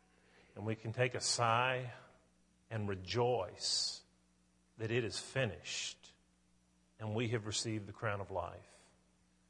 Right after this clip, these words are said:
If you're here tonight and you're not yet a child of God, obey the gospel.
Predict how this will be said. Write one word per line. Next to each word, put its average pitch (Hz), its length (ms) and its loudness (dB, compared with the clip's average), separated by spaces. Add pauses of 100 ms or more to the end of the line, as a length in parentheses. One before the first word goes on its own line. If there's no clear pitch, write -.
(260)
If - 120 -4
you're 127 100 8
here 127 180 6
tonight 113 420 6
and 104 100 0
you're 107 80 2
not 113 200 2
yet 117 160 4
a 98 40 2
child 113 300 4
of 104 100 0
God, 104 300 6
obey 156 260 6
the 156 80 -2
gospel. 101 680 2